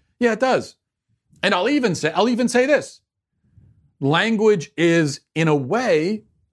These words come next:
arbitrary, just in the sense that we call a horse a horse,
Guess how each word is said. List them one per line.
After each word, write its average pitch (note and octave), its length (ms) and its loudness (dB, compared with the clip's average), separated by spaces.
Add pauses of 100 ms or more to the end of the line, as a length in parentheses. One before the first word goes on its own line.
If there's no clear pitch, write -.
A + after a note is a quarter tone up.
(120)
arbitrary, C3 840 -2 (1120)
just G3 360 -2
in G3+ 100 0
the G3 80 -2
sense E3 400 -4
that C#3+ 360 -2
we D#3 380 -4
call D#3 460 -2
a B2+ 100 -2
horse E3+ 520 0
a C3 80 -8
horse, B2 560 -4